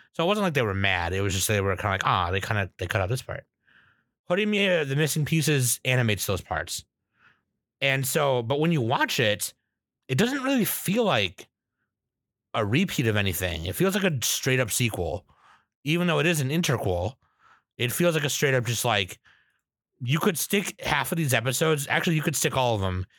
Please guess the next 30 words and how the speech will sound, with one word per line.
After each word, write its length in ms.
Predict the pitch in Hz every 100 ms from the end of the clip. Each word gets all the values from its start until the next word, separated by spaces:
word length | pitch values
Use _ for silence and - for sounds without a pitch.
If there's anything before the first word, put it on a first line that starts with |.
| _ _ _
in 180 | 190 226
the 60 | 214
middle 300 | 190 185 165
of 80 | 131
the 40 |
first 280 | - 151 -
season 340 | 151 117 95
to 100 | 92
make 160 | 120 117
it 60 |
a 40 | 110
full 220 | - 123
twenty 240 | - 120
some, 240 | 107 120 107
you 80 | 107 _
know, 340 | - 113 95 95 _ _ _ _ _
episode 480 | 127 113 113 117 92
thing. 420 | 139 110 90 87 - _ _ _ _ _ _ _
And 480 | 131 117 110 107 104 -
it 140 | 110
works. 440 | 110 104 - - -
It 60 |
just 200 | 98 92
works 260 | 107 95 -
out. 260 | 98 85 -
It's 140 | 92
just 160 | 101 98
really 160 | 90
good. 400 | 85 80 76 - -
And, 260 | 107 98